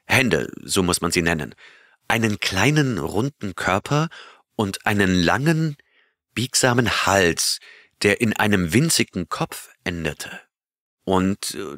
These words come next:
diesen Schnabel. Es war ein paar Zentimeter größer als ich und, nun, Putz hat es gesehen. Der Ingenieur nickte.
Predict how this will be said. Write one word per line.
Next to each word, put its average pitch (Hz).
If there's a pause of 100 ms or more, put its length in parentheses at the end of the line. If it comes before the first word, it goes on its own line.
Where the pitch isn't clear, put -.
(100)
diesen 117
Schnabel. - (840)
Es 87
war 95
ein 90
paar 127
Zentimeter 117
größer -
als -
ich -
und, 98 (380)
nun, 107 (960)
Putz -
hat -
es -
gesehen. - (1000)
Der 85
Ingenieur 87
nickte. -